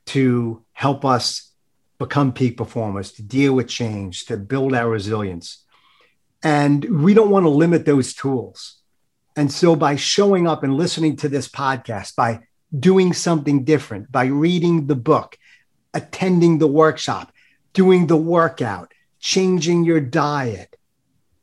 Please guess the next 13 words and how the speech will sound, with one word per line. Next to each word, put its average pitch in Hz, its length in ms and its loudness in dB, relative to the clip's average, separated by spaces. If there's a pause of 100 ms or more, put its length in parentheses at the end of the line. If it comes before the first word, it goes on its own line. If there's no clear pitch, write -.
(140)
seeking 135 1080 0
new 196 260 4
forms 175 500 0
of 139 120 -2
knowledge, 156 400 -2
and 135 80 0
then 123 160 0
practicing 165 920 -6
that, 85 260 -14 (800)
that 165 160 -2
will 165 160 0
help 196 460 -2
you 156 380 0